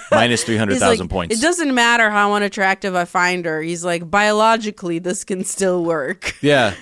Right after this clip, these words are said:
Speaker 1: I
Speaker 2: Which
Speaker 1: mean
Speaker 2: was, God, that's offensive. Really offensive. And
Speaker 1: That's all she is, basically. I don't know, uh, but they still, here's the deal, though. He was doing that thing that we all know when we watch this show, like, when people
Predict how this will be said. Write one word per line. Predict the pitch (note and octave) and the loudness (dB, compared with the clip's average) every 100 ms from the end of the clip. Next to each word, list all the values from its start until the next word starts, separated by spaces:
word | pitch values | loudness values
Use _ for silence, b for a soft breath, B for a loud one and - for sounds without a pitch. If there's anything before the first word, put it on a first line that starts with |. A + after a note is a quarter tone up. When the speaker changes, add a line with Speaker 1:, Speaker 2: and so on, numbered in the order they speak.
| B | B
Speaker 1:
I | - | -2
Speaker 2:
Which | B2+ | 0
Speaker 1:
mean | B2+ | 2
Speaker 2:
was, | A#2+ A#2+ A#2 G2 _ | 2 2 -2 -8 _
God, | - B3+ A#3 | -2 2 2
that's | G3 F3+ F3 | 0 -2 -4
offensive. | E3 C3+ C3+ C#3 C3+ C3+ _ _ _ | -6 -8 -8 -10 -10 -10 _ _ _
Really | F#3 G3 G3 D#3+ C#3+ | -8 -2 -2 -2 -4
offensive. | C#3+ C3 C3 - C3 C#3+ | -6 -12 -14 -12 -10 -8
And | C#3+ C#3+ - _ - | -8 -10 -16 _ -4
Speaker 1:
That's | B2+ D#3+ | -2 2
all | C#3+ | 2
she | C#3 C#3 | 2 0
is, | D3+ C3 F2+ - - _ | 2 0 -2 -8 -12 _
basically. | A#2+ D3+ - F#2 F#2 A2 - _ _ _ _ _ _ _ _ _ | 0 0 0 -4 -6 -6 -10 _ _ _ _ _ _ _ _ _
I | B2+ | 0
don't | F3+ F#3 | 2 2
know, | |
uh, | E3+ D#3 C#3 B2+ A#2+ A#2 G#2+ - - | 2 2 2 2 0 -2 -4 -10 -2
but | B2 G#2+ - | -2 -2 -4
they | A2+ | -4
still, | G#2+ - - C3+ C#3 C#3 C3+ B B B | -2 -4 0 2 4 2 -2 B B B
here's | C3+ C#3 | 0 0
the | G#2+ | 0
deal, | F#2+ A2 G2+ | 0 0 0
though. | E2+ E2 E2 _ _ _ _ _ _ | -2 -8 -10 _ _ _ _ _ _
He | _ E3+ | _ 0
was | F#3 D3 | 2 2
doing | C3 C3+ B2+ | 0 0 0
that | A2 - | -4 -2
thing | B2 B2+ A#2 | -4 -2 -4
that | F#2+ - | -6 -6
we | G#2 | -4
all | G#2 A#2 B2+ | 0 2 2
know | B2+ A#2+ A#2 | 0 -2 0
when | A2 | -2
we | G#2 | -2
watch | G2 G2 - | -2 -2 -2
this | G2+ F#2+ | -6 -6
show, | - G2 G2+ | -4 -2 -2
like, | G2 E2+ | -4 -6
when | F#2+ F2+ | -8 -8
people | F#2+ F#2 F#2+ | -8 -6 -6